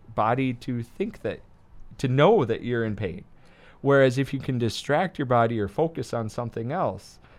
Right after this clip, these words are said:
by getting out and, and writing, or sitting down and just writing,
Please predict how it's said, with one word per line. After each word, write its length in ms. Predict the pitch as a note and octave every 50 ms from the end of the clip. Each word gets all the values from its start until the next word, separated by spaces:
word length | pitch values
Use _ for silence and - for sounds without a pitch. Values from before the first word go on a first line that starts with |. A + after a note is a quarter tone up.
| - -
by 160 | - G#2 G#2
getting 380 | G#2 G#2 - D3 C#3+ C#3 B2+ B2
out 420 | A#2+ A#2 A2 G#2 G2+ G2 - - -
and, 300 | G#2 G2 F#2+ F#2+ G2 -
and 380 | - A2+ G#2 G2+ G2 G2 F#2 - - -
writing, 600 | G2+ G2 A#2 C3 D3+ E3 D3+ A2+ F2+ D#2 - - - - -
or 200 | B2 B2 A#2 A#2
sitting 320 | - - F3 E3+ E3 D#3
down 220 | D3 D3 C#3+ D3 C#3
and 100 | B2 A#2
just 140 | B2 A#2
writing, 440 | G#2 G#2+ A2 A#2 A2+ A#2 G2 - -